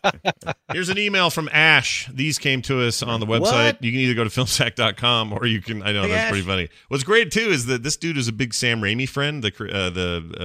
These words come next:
Speaker 2: Coscarelli director guy. Him and Sam
Speaker 3: Right.
Speaker 2: Raimi are, like, best pals. They hung out on this set together while this was being
Speaker 1: Hmm.
Speaker 2: made. Uh, it would have been right around the time that, uh,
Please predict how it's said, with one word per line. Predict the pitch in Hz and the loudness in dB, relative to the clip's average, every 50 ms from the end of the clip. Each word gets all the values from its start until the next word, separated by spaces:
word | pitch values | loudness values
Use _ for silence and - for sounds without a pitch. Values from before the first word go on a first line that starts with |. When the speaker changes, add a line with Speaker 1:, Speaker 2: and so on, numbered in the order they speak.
| 85 - - | -8 -6 -4
Speaker 2:
Coscarelli | - 107 104 - - 101 95 101 110 110 113 113 104 | -2 -2 -2 -2 -2 -2 -2 -2 -2 -2 -4 -6 -6
director | - 104 107 107 - 113 | -6 -6 -6 -6 -6 -6
guy. | 110 117 117 123 123 - _ _ _ _ - | -6 -4 -4 -4 -6 -10 _ _ _ _ -10
Him | - 135 | -8 -8
and | 139 123 | -6 -4
Sam | - 127 120 113 | -2 -2 0 0
Speaker 3:
Right. | 110 107 117 110 | 2 0 0 0
Speaker 2:
Raimi | 107 95 | 0 -2
are, | 85 | -2
like, | 82 85 85 85 139 | -2 -4 -4 -4 -4
best | 107 98 - - | -6 -6 -6 -4
pals. | - 107 104 104 101 101 104 92 | -2 0 0 2 0 -2 -4 -4
They | 92 85 | -4 -4
hung | 85 104 95 92 | -4 -4 -6 -6
out | 85 82 | -6 -8
on | 78 78 80 - - | -8 -10 -14 -14 -8
this | 101 113 113 | -4 -2 -2
set | - - - 135 127 131 - - | 0 0 0 0 0 0 -2 -4
together | 123 117 117 117 117 120 120 120 117 113 _ _ _ _ _ _ _ - | -6 -2 0 0 2 2 0 -2 -2 -6 _ _ _ _ _ _ _ -6
while | 104 113 | -4 -2
this | 117 113 - | -2 -2 -4
was | 107 | -4
being | 98 117 104 90 | -4 -4 -4 -4
Speaker 1:
Hmm. | 95 | -2
Speaker 2:
made. | 101 107 110 107 110 107 98 95 87 - _ | -2 0 2 2 2 0 -2 -4 -10 -16 _
Uh, | - 95 85 82 82 82 80 | -10 -8 -8 -6 -6 -8 -8
it | 82 | -8
would | 90 98 101 | -6 -6 -4
have | 98 | -4
been | 95 95 92 | -4 -4 -2
right | 92 95 95 | -2 -2 -2
around | 95 95 92 92 | -2 -2 -4 -4
the | 90 | -6
time | - - 98 95 95 92 92 | -6 -4 -4 -2 -2 -4 -4
that, | 87 82 - _ _ - | -6 -10 -10 _ _ -10
uh, | - 82 82 82 80 80 | -8 -8 -6 -6 -8 -8